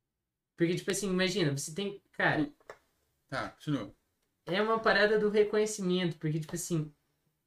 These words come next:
Speaker 1: se você fala que pegou a Taylor,
Speaker 2: Hum.
Speaker 1: mano, alguém fala, "Caralho, tu pegou a Taylor, mano."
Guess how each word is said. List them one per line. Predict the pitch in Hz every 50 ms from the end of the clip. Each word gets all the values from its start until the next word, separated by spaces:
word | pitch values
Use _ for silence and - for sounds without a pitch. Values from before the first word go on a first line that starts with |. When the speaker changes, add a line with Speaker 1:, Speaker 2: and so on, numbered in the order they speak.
| _ _ _ _ _ _ _
Speaker 1:
se | - - - 185
você | 185 226 226 - 175
fala | 151 - - 131 131 127 123
que | - - _ _
pegou | - 143 - 120 117
a |
Taylor, | 117 - - 139 139 139 120 113 107 - - -
Speaker 2:
Hum. | 127 123 113 101 - - _ _ _ _ -
Speaker 1:
mano, | 131 127 131 120 107 104 104 _ _ _ _ _ _ _ _ _ -
alguém | 127 123 120 131 131
fala, | 139 143 143 -
"Caralho, | - - - - - 202 190 180 185 202 214 190 160 143 143 - - _ _ _ _ _ _ _ _ _ _ _ _ _ _ _ _
tu | - _ _
pegou | - - 127 - 147
a | 165 - - _ _ _
Taylor, | - 131 127 151 190 214 202 160 131 123 120
mano." | 117 113 113 113 117